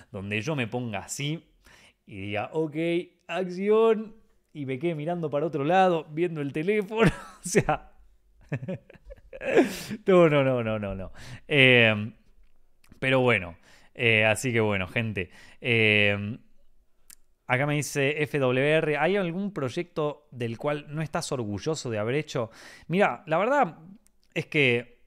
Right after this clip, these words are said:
estoy orgulloso de las mayores cosas que hice. Ma-, no tanto quizás por el resultado. Por ejemplo, hay un corto que yo hice que se llama La Hoguera,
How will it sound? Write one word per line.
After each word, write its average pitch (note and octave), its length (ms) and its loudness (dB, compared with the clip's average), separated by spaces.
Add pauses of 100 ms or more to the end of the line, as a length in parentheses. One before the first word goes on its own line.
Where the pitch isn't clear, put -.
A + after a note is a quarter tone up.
(520)
estoy B3+ 260 -2
orgulloso C3 400 -2
de A#2+ 60 0
las A2 120 2
mayores A#2 340 -4
cosas A#2 240 -8
que A#2+ 100 -8
hice. A#2+ 280 -6
Ma-, A#3 240 -6
no A3 260 -2
tanto B3+ 320 2
quizás F#3+ 400 -2 (220)
por D3 140 0
el B2 120 2
resultado. A#2 880 0 (800)
Por D3 120 -4
ejemplo, C#3+ 300 -4
hay F3 80 2
un G3+ 120 -2
corto A3 260 2
que C3+ 80 0
yo E3 120 -2
hice F#3 180 -2
que B2 100 -2
se A2 80 -6
llama C3+ 180 0
La A2+ 100 2
Hoguera, F3+ 560 2